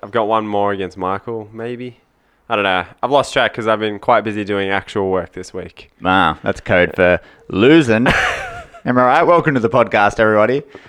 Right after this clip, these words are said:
Speaker 2: Just a soft intro where I, uh, bring Tim down to his rightful place. Uh, I've, uh, gone another week undefeated,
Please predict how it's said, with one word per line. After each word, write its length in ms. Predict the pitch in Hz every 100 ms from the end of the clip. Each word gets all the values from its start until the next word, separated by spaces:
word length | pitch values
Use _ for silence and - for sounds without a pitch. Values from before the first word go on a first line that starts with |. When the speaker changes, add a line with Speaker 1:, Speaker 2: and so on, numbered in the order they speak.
| _
Speaker 2:
Just 180 | - 151
a 60 | 120
soft 260 | 117 98
intro 480 | 107 98 110 104 131
where 240 | 113 98 92
I, 340 | 87 87 90
uh, 220 | 87 85 87
bring 280 | 104 95
Tim 240 | 85 101 92
down 320 | 90 87 92
to 240 | 139 147 90
his 120 | 87
rightful 360 | 90 78 85
place. 460 | 82 85 90 117 - 117 117 110 - _ - -
Uh, 380 | 92 85 85 85
I've, 420 | - 98 95 92
uh, 220 | 92 90 80
gone 320 | - 156 160
another 260 | 151 151
week 280 | 135 135 139
undefeated, 760 | 127 127 113 120 117 117 117